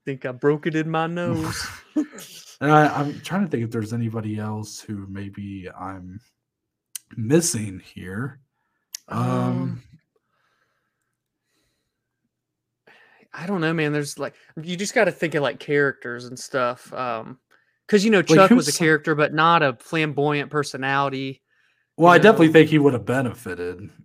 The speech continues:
Speaker 2: I mean,
Speaker 1: Yo, yeah.
Speaker 2: any,
Speaker 1: Oh,
Speaker 2: but
Speaker 1: so many
Speaker 2: anybody
Speaker 1: people
Speaker 2: who,
Speaker 1: would have
Speaker 2: Randy
Speaker 1: benefited.
Speaker 2: Couture would have benefited. Like, anybody who was,
Speaker 1: Yeah.
Speaker 2: like,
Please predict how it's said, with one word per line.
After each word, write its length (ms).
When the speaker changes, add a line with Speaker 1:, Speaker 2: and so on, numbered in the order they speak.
Speaker 2:
I 60
mean, 160
Speaker 1:
Yo, 200
yeah. 380
Speaker 2:
any, 220
Speaker 1:
Oh, 100
Speaker 2:
but 100
Speaker 1:
so 60
many 120
Speaker 2:
anybody 320
Speaker 1:
people 120
Speaker 2:
who, 100
Speaker 1:
would 80
have 60
Speaker 2:
Randy 260
Speaker 1:
benefited. 220
Speaker 2:
Couture 460
would 160
have 100
benefited. 640
Like, 180
anybody 340
who 100
was, 200
Speaker 1:
Yeah. 60
Speaker 2:
like, 200